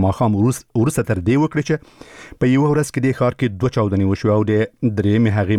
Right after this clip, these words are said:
مخه ونیول شوه. صدیقي پر ټویټر پاڼه لیکلي، امنیتي ځواکونو د دغو ماینونو د ایښودلو پر مهال یو شمېر، اه، طالبان نیولي او په خبره یې هڅه کوي چې دغه کمپاین په بشپړ ډول شنډ کړي.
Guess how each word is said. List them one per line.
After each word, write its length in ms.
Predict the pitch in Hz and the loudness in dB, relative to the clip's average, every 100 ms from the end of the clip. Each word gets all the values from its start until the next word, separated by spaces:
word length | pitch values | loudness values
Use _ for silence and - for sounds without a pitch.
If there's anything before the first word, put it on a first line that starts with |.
| 101 | 0
مخه 160 | 101 | 0
ونیول 300 | 92 92 98 - | 0 2 0 0
شوه. 120 | 135 - _ - - - - | -2 -4 _ -20 -20 -20 -6
صدیقي 260 | 117 110 - | -4 -2 -2
پر 120 | 117 - | -2 -2
ټویټر 420 | 139 - 113 110 110 | -2 -2 -2 -2 0
پاڼه 180 | 110 104 | 0 0
لیکلي، 260 | 98 120 117 110 | 0 0 0 2
امنیتي 400 | 117 110 131 120 | 2 0 0 0
ځواکونو 400 | 107 117 - 123 | 0 0 0 0
د 100 | 117 107 | 0 0
دغو 120 | 95 101 | 0 0
ماینونو 360 | 98 107 120 120 | 2 2 2 2
د 120 | 117 | 2
ایښودلو 600 | 113 - 107 110 123 120 - | 0 -2 -2 0 0 -2 -2
پر 100 | 101 | -2
مهال 240 | 92 101 98 | 0 0 0
یو 100 | 120 127 | 0 -2
شمېر، 320 | - 139 139 - - - - - | -2 -2 -2 -8 -20 -20 -20 -4
اه، 200 | 117 107 110 - 113 | 0 0 -2 -4 -2
طالبان 340 | 104 113 110 107 | 0 0 2 0
نیولي 320 | 98 113 120 | 2 2 2
او 20 | 117 | 0
په 80 | 107 | -2
خبره 240 | 110 107 107 | -2 0 2
یې 240 | 107 87 | 0 -2
هڅه 160 | 123 156 139 | -4 -2 0
کوي 160 | 131 | 0
چې 400 | - 131 131 117 101 | 0 -2 -2 -4 -2
دغه 180 | 104 98 - | 0 0 0
کمپاین 420 | 104 98 113 113 | -2 0 -2 -2
په 100 | 98 117 | -2 -4
بشپړ 280 | - 113 98 | -2 0 2
ډول 260 | 98 104 - | 2 0 -2
شنډ 440 | 117 - 113 98 - | -6 -2 -2 0 0
کړي. 140 | 139 | -2